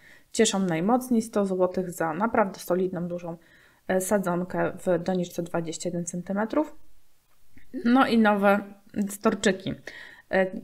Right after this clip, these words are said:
ogromna, ogromna paleta, znowu pełna wszystkich kolorów. Storczyki wystąpiły w trzech odmianach, e, w trzech wersjach. To jest ta, powiedzmy,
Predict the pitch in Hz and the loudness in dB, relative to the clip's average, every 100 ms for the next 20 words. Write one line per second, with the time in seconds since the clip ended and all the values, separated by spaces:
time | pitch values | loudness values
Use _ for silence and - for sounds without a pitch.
0 | - 226 240 247 233 220 196 - 208 214 | 2 4 8 8 8 6 4 2 0 4
1 | 214 202 202 196 190 185 175 180 175 - | 4 2 2 4 4 2 -2 -2 -6 -8
2 | 175 - 214 196 185 180 170 - 220 - | -10 0 2 2 0 -4 -6 -6 -8 -8
3 | - - 196 247 254 247 - - 196 196 | -18 -2 4 6 6 4 -2 -2 -2 0
4 | 202 196 180 - 180 175 156 - - 254 | -4 -4 -10 -6 -8 -4 -6 -4 2 2
5 | 254 214 208 226 214 208 190 190 - 185 | 4 2 4 2 2 0 -2 -4 -4 -2
6 | 175 180 - - 240 226 202 196 - 196 | -2 -6 -12 -2 2 4 4 2 0 -4
7 | 190 185 - - 170 180 180 170 | -4 -8 -12 -14 -6 -6 -4 -6